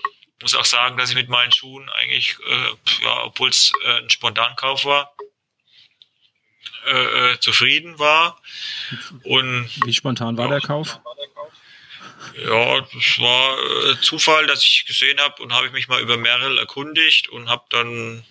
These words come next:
Speaker 1: gesagt, ja, die probier's jetzt einfach mal aus.
Speaker 2: Aber du bist die
Speaker 1: Und
Speaker 2: vorher schon gelaufen?
Speaker 1: Ich bin die vorher schon gelaufen.
Speaker 2: Okay.
Speaker 1: Also es ist nicht so, dass ich die nicht gelaufen wäre, aber ich meinte jetzt nur, ich hab jetzt nicht vorgehabt,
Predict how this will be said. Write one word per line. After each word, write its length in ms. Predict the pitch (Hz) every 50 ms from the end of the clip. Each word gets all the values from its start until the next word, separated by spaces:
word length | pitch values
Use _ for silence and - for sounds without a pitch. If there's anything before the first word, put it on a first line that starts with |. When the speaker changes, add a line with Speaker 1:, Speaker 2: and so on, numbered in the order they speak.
| - _ _ _ - - _ - - - -
Speaker 1:
gesagt, 340 | - - - 113 110 - -
ja, 100 | 110 113
die 120 | - 123
probier's 380 | 113 - 113 107 - 123 123 -
jetzt 120 | 110 -
einfach 220 | - 107 110 117 113
mal 120 | 123 -
aus. 340 | - - - - - - - - _ _ - - - - -
Speaker 2:
Aber 120 | - 123 123
du 100 | 123 113
bist 180 | - 123 -
die 40 | 131
Speaker 1:
Und 60 | 117
Speaker 2:
vorher 160 | - 113 110 101
schon 160 | 107 104 95
gelaufen? 400 | 98 98 95 90 - 95 82 - - - _ _ _ _ _ _ _ _ _ _ _ -
Speaker 1:
Ich 120 | - -
bin 160 | - 135 143
die 80 | 143 147
vorher 280 | 127 117 117 123 123 120
schon 160 | - - 107
gelaufen. 420 | - 107 95 98 98 98 - - -
Speaker 2:
Okay. 100 | - 123
Speaker 1:
Also 160 | 120 113 110 101
es 80 | -
ist 40 | -
nicht 160 | 120 120 -
so, 140 | - 123 120
dass 180 | 120 113 - -
ich 100 | - -
die 280 | 120 117 113 101 90 - - _
nicht 180 | - - - -
gelaufen 360 | 113 107 107 110 110 107 101
wäre, 180 | 101 104 101 -
aber 200 | - 110 110 104
ich 120 | 110 107
meinte 260 | 104 107 110 107 110
jetzt 180 | 110 - - 107
nur, 280 | 107 113 110 107 90 -
ich 140 | - -
hab 120 | 120 - -
jetzt 140 | - - -
nicht 120 | - -
vorgehabt, 600 | - 120 123 123 120 113 113 - - - -